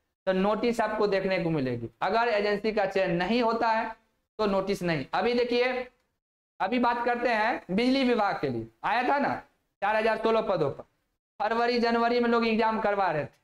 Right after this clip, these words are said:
जनवरी फरवरी में। अब देखिए कल ही notice जारी हो गया है, जो नवंबर दिसंबर में exam होगी।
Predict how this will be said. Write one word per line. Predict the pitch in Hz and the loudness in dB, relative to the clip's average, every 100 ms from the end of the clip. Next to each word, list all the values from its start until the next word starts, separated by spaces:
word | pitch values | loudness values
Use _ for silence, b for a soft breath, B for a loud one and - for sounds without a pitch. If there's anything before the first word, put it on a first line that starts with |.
| _ 151 | _ -2
जनवरी | 190 208 220 226 | 0 2 0 0
फरवरी | 214 196 180 143 | 0 0 0 -2
में। | 123 | -2
अब | 156 | -2
देखिए | 180 185 233 262 - - _ _ _ | -2 0 0 0 -4 -12 _ _ _
कल | 202 | -2
ही | 240 | 0
notice | 247 240 247 | 0 2 2
जारी | 226 240 233 | 2 2 2
हो | 226 | 2
गया | 214 202 | 2 2
है, | 170 | 2
जो | 151 135 | 0 0
नवंबर | 170 208 226 | -2 2 2
दिसंबर | 220 208 220 220 | 0 -2 0 0
में | 208 185 | 2 0
exam | 175 151 | 0 -2
होगी। | 143 120 | -2 -4